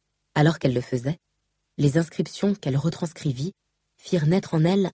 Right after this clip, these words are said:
un effroi d'un genre nouveau. Il lui semblait que le clarissime Amaram, parangon de l'honneur à Letty, cherchait activement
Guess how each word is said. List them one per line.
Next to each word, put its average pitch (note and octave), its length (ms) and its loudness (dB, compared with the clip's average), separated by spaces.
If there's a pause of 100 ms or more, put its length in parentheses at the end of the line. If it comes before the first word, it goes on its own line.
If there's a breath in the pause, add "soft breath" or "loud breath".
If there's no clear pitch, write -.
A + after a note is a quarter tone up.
un D3 140 0
effroi F#3 560 -4
d'un D3 200 2
genre C#3+ 340 0
nouveau. C3 420 -2 (960)
Il F3+ 180 0
lui F3+ 120 0
semblait G#3 540 -4 (680)
que - 80 0
le C#3+ 100 4
clarissime G3 760 -2
Amaram, E3 560 2 (300)
parangon F3+ 560 4
de D3 100 2
l'honneur D#3 380 4
à C#3 40 2
Letty, C3 420 -4 (180)
cherchait - 560 -2
activement G#3 760 0